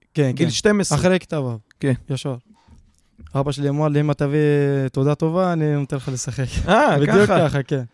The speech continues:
Speaker 1: הלכתי למכבי פתח תקווה, שיחקתי שם, נע-, ילדים ב', ילדים א', נערים ג'. סיימתי גיל, אה, נערים ג',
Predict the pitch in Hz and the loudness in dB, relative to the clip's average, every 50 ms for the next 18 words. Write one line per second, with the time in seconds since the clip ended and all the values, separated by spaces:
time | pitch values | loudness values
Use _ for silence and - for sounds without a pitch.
0 | _ _ _ _ _ _ _ _ - - - 151 - _ _ _ _ _ _ _ | _ _ _ _ _ _ _ _ -20 -20 -20 -20 -20 _ _ _ _ _ _ _
1 | _ _ _ _ - 131 117 131 143 139 - - 160 143 156 151 151 151 151 151 | _ _ _ _ -10 -8 -6 -6 -6 -6 -4 -4 0 2 4 4 4 4 4 4
2 | 151 151 151 139 147 - 160 151 143 156 160 147 127 123 131 131 - - - - | 4 2 0 -2 -2 -4 -4 -4 -2 -4 -4 -4 -2 -2 -2 -4 -4 -8 -14 -16
3 | - - 127 139 135 - 143 131 - 151 143 139 135 135 135 135 135 135 131 123 | -12 -8 -6 -6 -4 -4 -4 -2 -2 -2 0 0 0 -2 -2 -2 -2 -2 -4 -4
4 | 120 123 123 127 127 131 131 147 147 139 135 147 165 175 - _ _ _ _ - | -4 -4 -4 -4 -4 -4 -4 -4 -4 -2 -2 0 0 -2 -2 _ _ _ _ -8
5 | 127 123 127 139 147 156 156 165 180 180 - - 135 131 131 135 131 131 127 127 | -6 -4 -4 -4 -2 -2 -2 -2 -4 -4 -4 -6 -4 -4 -4 -4 -4 -4 -4 -4
6 | 120 120 113 113 _ _ _ _ _ _ _ _ _ _ _ _ _ _ _ _ | -4 -4 -8 -12 _ _ _ _ _ _ _ _ _ _ _ _ _ _ _ _
7 | _ _ _ _ _ _ _ _ _ _ _ _ - - 151 160 165 - 165 147 | _ _ _ _ _ _ _ _ _ _ _ _ -6 -4 -4 -4 -2 -4 -2 -2
8 | 165 160 151 151 143 139 139 135 135 131 131 131 127 131 139 139 131 127 139 | 0 0 0 -2 -2 -2 -2 0 -2 -2 -2 -2 -2 -2 -2 -2 -4 -4 -4